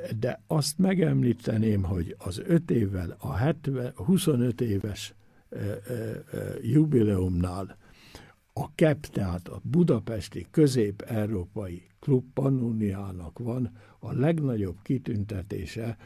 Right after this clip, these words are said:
hogy, e, kiváló, e, emberek, gazdasági vagy politikai szereplőket szenátornak neveznek ki. Öt évvel ezelőtt itt Bécsbe az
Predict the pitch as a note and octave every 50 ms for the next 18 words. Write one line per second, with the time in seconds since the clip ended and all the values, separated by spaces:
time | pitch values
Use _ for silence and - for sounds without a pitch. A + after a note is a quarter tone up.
0 | - - - - - - _ - C3 F#2 F#2 G#2+ A#2+ - - _ _ _ - -
1 | - A2+ G2 G#2 F#2+ - - - F#3+ G3 F3+ D3 D3 C3+ B2 A2 G2+ F#2+ F#2+ F#2+
2 | - - - - - - _ _ _ - - C3+ C3 - - C3+ B2 C3 C#3 C3+
3 | B2+ G#2 G2 F2+ F2 E2+ F#2+ - C#3 - C#3+ C3+ C3+ A#2+ G#2 - - - G2+ G2+
4 | F#2+ - G#2 G2 G2 F#2+ F#2+ - - C#3+ C#3 C#3 C#3+ A2+ - - A2 G2+ - -
5 | F#2+ G2+ G2+ F2 - - - F#3 F3+ A2 G2+ G2+ - - - A2 G2+ - A2+ G#2
6 | G2+ G#2 - - - - - - - - _ _ _ _ - _ _ _ - _
7 | - - - - F#3+ E3 D#3+ D#3+ B2+ A2+ G2 F#2 - - G#2 F#2+ F#2 G#2 G2 F2
8 | - - C3 G#2 E2+ E2+ F2 E2+ E2+ G2 G#2+ F#2+ D#2+ - - - F#2 E2+ - -
9 | _ _ _ _ _ _ _ _ _ - _ - - - D3+ D#3 D#3 D#3 D#3 C#3
10 | B2 A#2+ C3 A#2+ A2+ A#2+ A#2+ A#2 A2 A2 G2+ F#2 F#2 F2 D#2+ - - - - _
11 | _ _ - - D#3+ E3+ E3+ E3+ - C3 A#2 C3 C3+ C#3+ C3 B2 C#3+ C#3+ C#3 D3
12 | D3+ D3 C#3 D3 - - - - - - - - _ _ _ _ _ - G2+ F#2
13 | F2+ E2+ -